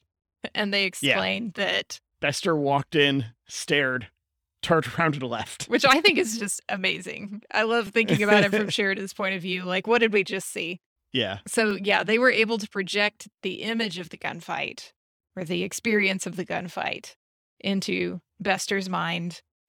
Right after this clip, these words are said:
Speaker 1: And now he thinks they're all dead and they can leave the station and shut down what's left of the Underground Railroad here and move on.
Speaker 2: Yep. Sheridan offers an ultimatum to the telepaths that they have to clear out.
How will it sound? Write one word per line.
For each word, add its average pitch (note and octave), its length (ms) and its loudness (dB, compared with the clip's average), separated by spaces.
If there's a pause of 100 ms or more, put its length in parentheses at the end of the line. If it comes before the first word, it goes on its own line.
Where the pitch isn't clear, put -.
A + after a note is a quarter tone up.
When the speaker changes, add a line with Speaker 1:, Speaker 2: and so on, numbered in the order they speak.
(200)
Speaker 1:
And F3 420 -4
now F3+ 240 -2
he G3+ 160 -4
thinks F#3+ 260 -6
they're F#3 180 0
all G#3+ 160 6
dead F3 420 0 (100)
and E3 180 -8
they D#3+ 100 -12
can E3+ 360 -12 (200)
leave G3+ 260 -6
the A#3 80 -4
station G3+ 560 -2
and E3 420 -8
shut - 300 0
down G3 400 -2 (160)
what's G3 220 -8
left F#3+ 220 -8
of F3+ 80 -6
the F3+ 120 -2
Underground F#3 420 -4
Railroad F3 400 -2
here F#3+ 320 0
and F3+ 260 -6
move F3+ 220 -2
on. - 300 -8 (280)
Speaker 2:
Yep. C#3+ 220 -6
Sheridan D#3+ 640 2 (100)
offers C#3 580 0
an B2+ 140 -2
ultimatum C3 560 0
to B2+ 60 -6
the A2+ 120 -8
telepaths D3 640 0
that F#2+ 100 -16
they G#2+ 100 -6
have A#2 220 -2
to - 80 -12
clear G#2+ 300 -10
out. D3+ 240 -2